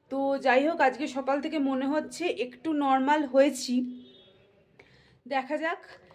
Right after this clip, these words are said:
এখানে এসে তবে খুব জোরে জোরে কথা বলা, এই আপনাদের সঙ্গে কথা বললাম, এখন একটু হাঁপ ধরছে। খুব জোরে জোরে কথা বলা, খুব দৌড়োদৌড়ি, লাফালাফি কিছু করা যাবে না।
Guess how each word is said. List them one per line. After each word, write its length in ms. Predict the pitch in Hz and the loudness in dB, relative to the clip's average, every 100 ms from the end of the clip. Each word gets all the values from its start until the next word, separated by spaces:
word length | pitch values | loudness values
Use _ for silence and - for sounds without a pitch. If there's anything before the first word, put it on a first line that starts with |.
| - - | -12 -4
এখানে 440 | 269 294 349 349 | -2 2 2 2
এসে 160 | 285 330 | 2 2
তবে 280 | 330 311 339 | 2 2 -2
খুব 360 | - 320 339 339 - _ - - - _ - _ 180 | -6 -6 -6 -8 -20 _ -20 -20 -20 _ -20 _ -10
জোরে 300 | 175 302 302 | -2 0 0
জোরে 240 | 269 311 330 | 2 2 6
কথা 280 | 262 262 269 | 4 4 2
বলা, 280 | 277 277 294 | 4 4 4
এই 180 | 311 | 4
আপনাদের 280 | 330 302 302 | 2 2 -2
সঙ্গে 200 | 262 320 311 | -2 -2 0
কথা 240 | 269 302 | 2 4
বললাম, 260 | 311 320 302 | 2 2 0
এখন 240 | 254 254 | -2 -2
একটু 180 | 285 269 | -2 -4
হাঁপ 240 | 247 240 | 0 -2
ধরছে। 520 | - 262 247 - 254 269 - - _ _ | 2 2 2 0 -2 -2 -4 -20 _ _
খুব 200 | 320 254 | -4 -2
জোরে 180 | 294 285 | 0 0
জোরে 180 | 294 302 | 0 2
কথা 240 | 254 269 | 2 2
বলা, 300 | 277 277 294 | 2 4 4
খুব 360 | 294 - 294 285 | 2 -2 -2 0
দৌড়োদৌড়ি, 680 | 262 262 269 269 269 285 285 | 2 2 2 2 2 0 2
লাফালাফি 680 | 262 220 254 269 262 294 269 | 4 4 4 4 4 0 -4
কিছু 280 | 269 254 | -4 -6
করা 280 | 269 254 240 | -2 0 2
যাবে 260 | 240 226 240 | 0 0 0
না। 220 | 269 277 | -4 -6